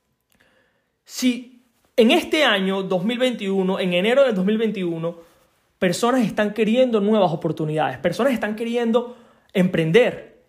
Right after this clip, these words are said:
y quieren emprender en redes de mercadeo, te lo, te lo aseguro. ¿Por qué? Porque es atractivo, porque por menos de quinientos dólares te metes en un negocio internacional. Pero ¿qué pasa? No quieren prospectar amigos y familiares. Entonces, ¿por qué estamos perdiendo el tiempo con personas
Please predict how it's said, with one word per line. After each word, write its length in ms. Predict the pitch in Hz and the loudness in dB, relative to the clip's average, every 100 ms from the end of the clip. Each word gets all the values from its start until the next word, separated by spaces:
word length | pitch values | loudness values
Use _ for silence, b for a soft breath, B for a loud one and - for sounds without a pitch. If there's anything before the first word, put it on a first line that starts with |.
| - | -4
y 160 | 220 | -2
quieren 440 | 254 285 339 247 214 | 4 6 6 2 -4
emprender 400 | 196 180 175 180 | 2 2 4 4
en 140 | 170 | 4
redes 200 | 175 160 | 2 0
de 80 | 160 | -2
mercadeo, 480 | 151 151 151 151 131 | -6 -4 -2 -2 -4
te 220 | - 170 | -2 -2
lo, 240 | 170 160 - | 0 -4 -6
te 120 | - 165 | -4 -2
lo 100 | 156 | -2
aseguro. 460 | 160 156 185 151 | -6 -4 -4 -4
¿Por 160 | 147 139 | -8 -6
qué? 160 | 208 | -6
Porque 280 | 208 196 - | -4 -8 -8
es 140 | 196 - | -10 -10
atractivo, 680 | 190 - 127 - 202 170 135 | -14 -12 -16 -8 -6 -6 -6
porque 240 | 160 147 | -10 -8
por 200 | 156 156 | -10 -6
menos 240 | 160 214 269 | -4 0 0
de 100 | 254 | 0
quinientos 500 | 185 208 254 269 262 | 0 0 0 0 0
dólares 440 | 269 208 190 196 196 B B | 0 2 0 0 -4 B B
te 80 | 196 | 0
metes 260 | 208 254 | 2 2
en 120 | 233 208 | 2 2
un 120 | 233 | 4
negocio 340 | 247 247 254 | 4 4 2
internacional. 840 | 240 214 180 175 160 180 254 185 - B B - | 2 2 2 -2 -2 0 2 2 -4 B B 0
Pero 160 | - | 2
¿qué 120 | - | 2
pasa? 560 | - 226 214 151 - _ - | 2 2 2 -8 -10 _ -4
No 200 | 170 175 | -2 -2
quieren 360 | - 247 269 202 | 0 2 2 0
prospectar 420 | 127 - - 170 | -2 -6 0 2
amigos 340 | 165 165 151 | 2 -2 -2
y 40 | 175 | -4
familiares. 640 | 165 151 151 147 - - | -2 -2 2 2 0 -4
Entonces, 400 | 190 208 196 180 | 2 4 4 0
¿por 240 | - 185 | 2 2
qué 100 | - | 4
estamos 380 | 233 - 269 269 | 0 2 0 0
perdiendo 420 | 214 175 208 247 | 0 2 2 2
el 100 | 262 | 0
tiempo 380 | - 262 254 180 | 2 2 2 0
con 180 | 254 269 | 0 2
personas 560 | 269 - 277 220 220 | 2 4 2 4 0